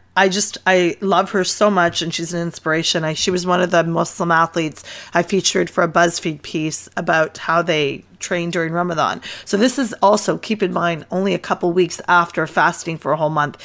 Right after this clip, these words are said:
she started competing again, like, rigorously. And the other thing about her that I'm really, really excited about is a lot of what Muslim women deal with is uniform accommodation.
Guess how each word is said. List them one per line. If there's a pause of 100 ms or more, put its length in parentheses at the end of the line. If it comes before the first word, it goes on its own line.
(140)
she
started
competing
again,
like,
rigorously. (320)
And
the
other
thing
about
her
that
I'm
really,
really
excited
about
is
a
lot
of
what
Muslim
women
deal
with
is
uniform
accommodation.